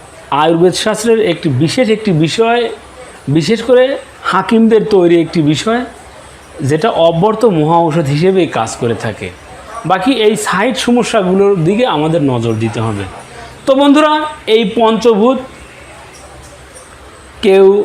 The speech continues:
হতে পারে শতমূল, শিমুল মূল, অশ্বগন্ধা, তেঁতুল বীজ চূর্ণ, এর সাথে কেউ বীর্যমণি ব্যবহার করে থাকেন,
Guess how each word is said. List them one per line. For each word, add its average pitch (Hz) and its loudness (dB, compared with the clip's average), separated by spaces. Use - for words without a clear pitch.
হতে 175 -2
পারে 175 2
শতমূল, 165 2
শিমুল 170 2
মূল, 160 2
অশ্বগন্ধা, 175 2
তেঁতুল 170 0
বীজ 160 2
চূর্ণ, 151 0
এর 190 2
সাথে 202 -2
কেউ 190 4
বীর্যমণি 170 2
ব্যবহার 165 2
করে 170 2
থাকেন, 151 0